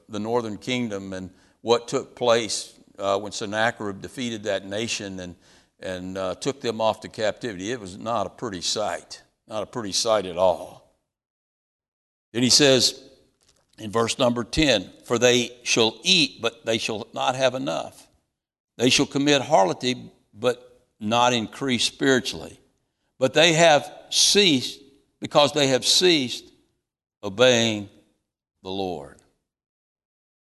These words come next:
You know, I used to think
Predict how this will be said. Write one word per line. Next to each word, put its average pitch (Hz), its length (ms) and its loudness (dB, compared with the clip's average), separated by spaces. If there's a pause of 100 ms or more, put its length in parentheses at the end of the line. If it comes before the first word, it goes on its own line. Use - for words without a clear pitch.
(360)
You 233 120 -14
know, 202 200 2 (920)
I 185 120 4
used 190 340 -4
to 117 40 -14
think 92 520 -10